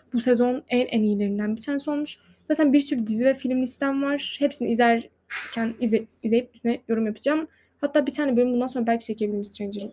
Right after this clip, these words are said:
Things'in yeni sezonu hakkında da birazcık konuşmuş oluruz. Neyse, Stranger Things'i geçeyim, al sınavdan bahset diyenler için.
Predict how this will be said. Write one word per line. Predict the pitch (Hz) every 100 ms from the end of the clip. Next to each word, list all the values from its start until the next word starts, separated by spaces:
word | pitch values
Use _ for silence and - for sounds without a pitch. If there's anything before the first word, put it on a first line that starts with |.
| 320 _ _
Things'in | - - 226 - 208 214
yeni | 208
sezonu | 214 214 202 208
hakkında | 214 - 196 202
da | 247 294 _ _
birazcık | 214 208 233
konuşmuş | 214 214 247 -
oluruz. | 202 196 - - _ _ _ _ _ _ _ - - - - - _
Neyse, | 339 359 269
Stranger | 233 311 320 302
Things'i | 294 247 254
geçeyim, | 269 320 330 269
al | 247
sınavdan | 233 247 240 247 254
bahset | 240 233 202 196
diyenler | 202 208
için. | 202 - 339